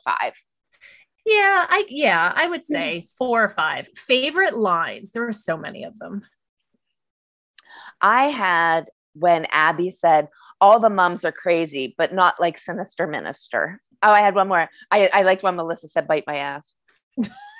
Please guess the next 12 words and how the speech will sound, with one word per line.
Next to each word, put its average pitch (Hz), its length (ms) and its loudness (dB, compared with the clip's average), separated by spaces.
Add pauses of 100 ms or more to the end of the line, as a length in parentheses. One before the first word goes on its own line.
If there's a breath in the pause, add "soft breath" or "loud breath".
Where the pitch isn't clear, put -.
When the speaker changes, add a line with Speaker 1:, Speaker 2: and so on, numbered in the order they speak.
(1400 soft breath)
Speaker 1:
'Cause 285 120 2
Melissa 320 280 4
never 277 200 6
said 269 220 4
anything. 175 580 -2
So 185 200 4
it, 175 140 2
it - 80 -8
Speaker 2:
That's 233 220 -2
Speaker 1:
was 185 100 -4
Speaker 2:
true. 175 180 0
Speaker 1:
like 170 280 0